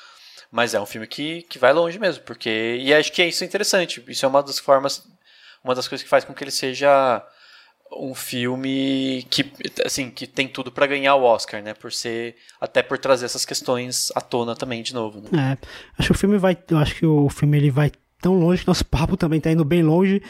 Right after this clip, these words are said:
Speaker 1: Uhum.
Speaker 2: E a gente precisa dar, dar, dar seguimento. Cara, vontade de falar mais desse filme, mas vamos seguir pro outro filme da pauta, que é Adoráveis Mulheres, que é dirigido pela Greta Gerwig. Ela também foi premiado, ganhou Critics' Choice Awards de melhor roteiro adaptado.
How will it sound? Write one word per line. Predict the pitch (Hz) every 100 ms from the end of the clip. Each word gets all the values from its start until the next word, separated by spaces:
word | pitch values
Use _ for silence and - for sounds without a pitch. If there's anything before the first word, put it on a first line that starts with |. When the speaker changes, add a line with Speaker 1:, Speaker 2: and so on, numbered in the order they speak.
| -
Speaker 1:
Uhum. | 131 117 131 -
Speaker 2:
E | 143
a | 143
gente | 143
precisa | - 214
dar, | 196
dar, | 156 170 160
dar | 170
seguimento. | - 165 151 170 196 -
Cara, | 208 180 139 - - -
vontade | 160 - 165
de | -
falar | 180 180
mais | 175 160
desse | 147 -
filme, | - 143
mas | 139 139 135 120
vamos | 160 175
seguir | 170 139 196 170 - - - - - - _
pro | - 156
outro | 190 208
filme | 180 160
da | 143
pauta, | - 170 190 175
que | 165
é | 165
Adoráveis | - 180 180 165 185 208
Mulheres, | 190 175 143 151 180
que | -
é | 151
dirigido | 147 135 139
pela | - 147
Greta | 135 143 147
Gerwig. | 123 139 170 196 - - - _ _ _
Ela | 151 151 156 151 143
também | - 190 196
foi | 220
premiado, | 208 196 160 175 196
ganhou | 170 165 160 160 160 151
Critics' | - 160 - -
Choice | 160 156 151
Awards | 139 156 190 -
de | -
melhor | 160 147
roteiro | 151 151 147
adaptado. | 151 - 147 156 202